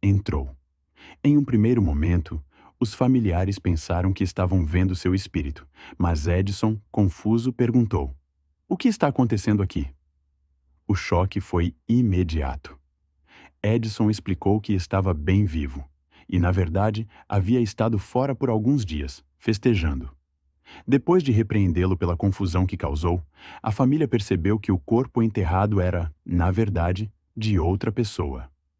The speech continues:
Essa história deixa uma lição valiosa. Se você precisar se ausentar por muito tempo, sempre avise seus familiares. Assim,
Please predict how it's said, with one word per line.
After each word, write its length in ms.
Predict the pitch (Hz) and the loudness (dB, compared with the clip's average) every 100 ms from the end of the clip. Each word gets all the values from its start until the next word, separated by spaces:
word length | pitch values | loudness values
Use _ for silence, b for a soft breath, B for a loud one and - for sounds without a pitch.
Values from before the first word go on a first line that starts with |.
| _ _ b b | _ _ b b
Essa 240 | - 151 123 | -6 -2 -2
história 460 | 98 - 104 104 | -2 0 2 2
deixa 420 | 85 90 120 117 | 0 0 0 0
uma 180 | 120 123 | -2 0
lição 300 | 113 95 104 | 0 0 0
valiosa. 640 | 101 107 101 69 65 - - _ _ B B | 2 2 2 -2 -6 -12 -20 _ _ B B
Se 160 | - 139 | 0 2
você 300 | 135 - 180 | 2 0 0
precisar 480 | 131 107 87 90 | 0 -2 0 0
se 140 | 92 101 | 0 -2
ausentar 520 | 90 90 76 90 98 | 0 0 -2 -2 -2
por 140 | 92 | -2
muito 340 | 78 82 110 92 | 0 2 2 -2
tempo, 460 | - 92 90 87 b b b | 0 0 0 -4 b b b
sempre 500 | _ - 120 135 - | _ -2 2 2 0
avise 500 | 139 101 85 110 98 | -4 -2 0 2 2
seus 220 | 87 92 87 | -2 -4 -2
familiares. 720 | 82 80 73 69 64 - - _ _ _ _ | -2 -2 -2 -4 -6 -14 -20 _ _ _ _
Assim, 440 | 98 101 110 113 | -6 -2 2 2